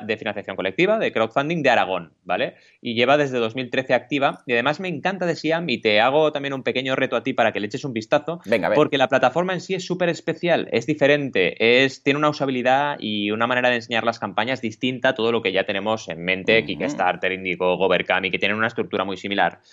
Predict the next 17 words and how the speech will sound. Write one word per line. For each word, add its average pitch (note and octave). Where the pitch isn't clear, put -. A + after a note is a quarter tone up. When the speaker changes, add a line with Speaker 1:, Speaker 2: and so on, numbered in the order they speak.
Speaker 1:
El C3
diseño C#3+
es D3
muy C#3+
distinto, G#2
entonces B2+
es C3
bastante C#3
interesante A#2
echarle A2+
Speaker 2:
Me -
Speaker 1:
un B2+
Speaker 2:
gusta C3+
Speaker 1:
vistazo D#3+
Speaker 2:
que C3
Speaker 1:
y -
Speaker 2:
haya C3+